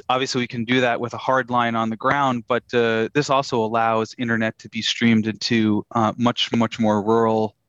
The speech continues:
uh, spaces. I actually know a couple folks that just haven't been able to, um, have, uh, fiber to their home, and, uh, so they're tapping into, um, Starlink for, for internet, uh, itself. But, uh,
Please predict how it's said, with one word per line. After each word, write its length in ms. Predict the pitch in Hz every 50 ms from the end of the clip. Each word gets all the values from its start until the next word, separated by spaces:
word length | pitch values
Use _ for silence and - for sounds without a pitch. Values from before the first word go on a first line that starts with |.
| _ -
uh, 180 | 110 110 104 101
spaces. 400 | - - - 139 127 127 123 120 - - - -
I 40 | 151
actually 220 | 151 - 165 143
know 160 | 135 131 131 127
a 60 | 123
couple 400 | - 147 131 - 123 120 113 _ - - - - _
folks 340 | - - 135 131 - - -
that 220 | - 123 113 113 - _ _ _ _ -
just 260 | - 147 - - - - _ _ _
haven't 320 | - 143 143 156 185 175 147
been 120 | 139 131
able 240 | 131 131 123 123 123
to, 460 | - - - 135 123 120 117 117 110 _ _ - - _ _ _ _ -
um, 340 | 120 120 120 113 110 110 110
have, 600 | - - - 135 139 147 147 139 131 120 110 - - _ -
uh, 160 | 120 113 113
fiber 520 | - - 127 123 135 143 123 131 123 117 -
to 220 | - - 135 127
their 200 | 113 117 110 107
home, 480 | 101 131 135 139 135 113 107 104 107 - _ _ - - _ _ _ -
and, 580 | 135 135 131 131 127 123 120 117 113 - - 123
uh, 200 | 120 113 110 110
so 240 | - - 139 127
they're 240 | 117 107 123 135 151
tapping 420 | - - 151 139 131 - 127 120 120
into, 800 | 120 120 120 117 - - - 123 117 117 113 110 110 107 107 _ - - - _ _ _ _ -
um, 480 | 120 117 113 110 107 107 107 104 104 _ _ _ - -
Starlink 580 | - - - 131 127 123 120 117 113 110 107
for, 460 | - - - 120 113 113 110 107 101 -
for 400 | - - - 120 113 113 110 -
internet, 440 | 135 131 131 135 123 113 107 107 - _ _ _ _ -
uh, 140 | 113 113 -
itself. 420 | - 117 - - - 127 113 107 - -
But, 200 | 113 110 - -
uh, 200 | 120 110 107